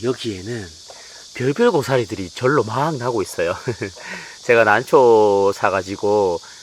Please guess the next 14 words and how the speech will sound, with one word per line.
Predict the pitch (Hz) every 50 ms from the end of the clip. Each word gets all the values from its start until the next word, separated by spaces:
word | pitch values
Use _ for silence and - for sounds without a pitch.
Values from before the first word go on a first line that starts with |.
| - - - - - -
어, | - 92 87 85
수태 | - - - 156 - - 175 165 156 147
같은 | 127 98 - - 98 98
것들을 | 98 95 - - 98 90 92 92 92 95 92 90 82 80 82 82 - - - - - - - -
여기다가 | 107 107 123 127 - 101 85 87
버려뒀거든요. | - 135 139 135 120 98 87 - 101 87 87 90 95 120 - - - - - - - -
그랬더니만 | - - 101 107 - - 151 131 113 101 90 101 113 110 95 85 80 78 78 - - - - - - - - - - - - -
별의별 | - 104 113 139 202 - 381 359
고사리가 | - 131 117 117 110 98 87 85
다 | - -
자라고 | - - 101 92 90 - -
있어요. | 87 - - -
이거 | 92 92
보세요. | 87 - 82 - - -